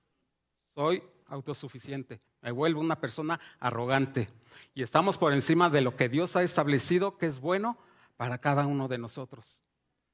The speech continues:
Entonces, eh, pues te pregunto, ¿crees que de alguna manera tus logros te hacen ver más espiritual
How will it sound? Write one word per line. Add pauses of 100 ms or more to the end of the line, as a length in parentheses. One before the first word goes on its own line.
(840)
Entonces,
eh,
pues
te
pregunto, (520)
¿crees
que
de
alguna
manera
tus
logros
te
hacen
ver
más
espiritual